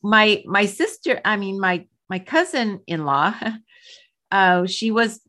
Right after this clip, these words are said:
one of the first people who read my book. And I was, you know, kinda hemming and hawing. And I'm like, "Oh, do you think anybody would like it?" And she said, "Kathy, I've got a big smile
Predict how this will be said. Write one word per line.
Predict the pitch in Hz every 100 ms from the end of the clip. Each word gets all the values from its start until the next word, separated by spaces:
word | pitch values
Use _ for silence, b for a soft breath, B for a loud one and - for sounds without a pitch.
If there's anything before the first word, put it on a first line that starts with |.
| _ _ _ _ _
one | 185 202 220
of | 233
the | 220
first | 196 196 -
people | 196 196
who | 208
read | 175 185 180
my | 170 165
book. | 170 165 170 _ -
And | 190 180 180
I | - 185 202
was, | 208 190 - - b b b b -
you | 254
know, | 269 269
kinda | 277 247 226
hemming | 233 220 214
and | 208
hawing. | 208 214 208
And | 196 190
I'm | 185
like, | 190 180 185 220
"Oh, | 269 262
do | 254
you | 247
think | 240 240
anybody | 233 226 214
would | 202
like | 185 196 196 202
it?" | -
And | 185 185
she | -
said, | 180 165 - _
"Kathy, | - 233 466 381 220
I've | 262 -
got | 571 494
a | 208 -
big | 294 330
smile | - 175 190 349